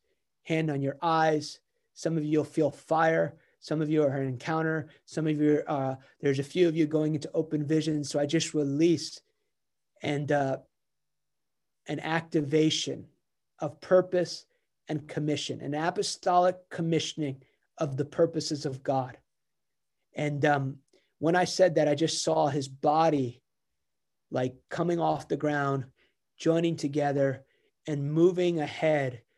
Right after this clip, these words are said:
as this beautiful army of love in the earth. Thank you, Lord. Thank you, Lord. Thank you, God. Mm. Mm. There's a,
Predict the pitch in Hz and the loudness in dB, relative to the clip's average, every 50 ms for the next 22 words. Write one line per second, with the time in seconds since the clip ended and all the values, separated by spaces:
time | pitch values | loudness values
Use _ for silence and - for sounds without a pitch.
0 | _ _ _ _ _ _ _ _ 160 151 135 131 139 139 131 - - 143 156 170 | _ _ _ _ _ _ _ _ -6 -6 -4 -2 -4 -4 -4 -6 -8 -2 0 2
1 | 175 175 165 170 - 170 170 160 156 - - - _ _ _ _ _ _ _ _ | 4 4 2 0 2 4 4 4 4 4 0 -8 _ _ _ _ _ _ _ _
2 | _ _ _ _ 160 165 160 160 160 165 160 160 160 165 160 - - 139 135 135 | _ _ _ _ -2 0 0 2 2 2 2 2 0 -2 -6 -10 -12 -12 -10 -8
3 | 127 127 135 156 160 151 139 131 120 123 - _ _ _ _ _ _ _ _ _ | -8 -2 2 2 4 4 2 0 -2 -6 -12 _ _ _ _ _ _ _ _ _
4 | _ _ _ 143 139 139 139 135 - 143 135 127 - - - - _ _ _ _ | _ _ _ -6 -4 -4 -4 -4 -4 -4 -6 -6 -6 -12 -20 -20 _ _ _ _
5 | _ _ _ _ _ _ _ _ _ _ _ - 135 127 - - - - - - | _ _ _ _ _ _ _ _ _ _ _ -12 -12 -10 -12 -14 -12 -10 -10 -10
6 | 123 - - _ _ _ _ _ _ _ _ _ _ _ _ _ _ _ _ _ | -10 -12 -18 _ _ _ _ _ _ _ _ _ _ _ _ _ _ _ _ _
7 | _ _ _ _ - - 127 123 - - - - 110 113 - 139 - _ _ _ | _ _ _ _ -16 -14 -14 -14 -14 -16 -14 -12 -12 -12 -12 -14 -18 _ _ _
8 | _ _ _ _ _ _ _ _ _ _ _ _ _ _ _ _ _ _ _ _ | _ _ _ _ _ _ _ _ _ _ _ _ _ _ _ _ _ _ _ _
9 | _ - 117 120 131 - - - - _ - - 123 - _ _ _ _ _ _ | _ -16 -14 -14 -14 -16 -20 -20 -20 _ -20 -20 -20 -20 _ _ _ _ _ _
10 | _ _ _ _ _ - 120 127 120 - _ _ _ _ _ _ _ _ _ _ | _ _ _ _ _ -16 -16 -16 -16 -18 _ _ _ _ _ _ _ _ _ _
11 | _ _ _ _ _ _ _ _ _ _ _ _ _ _ _ _ _ _ _ _ | _ _ _ _ _ _ _ _ _ _ _ _ _ _ _ _ _ _ _ _
12 | _ _ 139 131 127 123 123 107 _ _ _ _ _ _ _ _ _ - - - | _ _ -14 -12 -10 -10 -12 -14 _ _ _ _ _ _ _ _ _ -20 -20 -20
13 | - - - _ _ _ - 139 139 135 139 131 127 131 | -20 -20 -20 _ _ _ 0 0 2 2 2 2 2 -2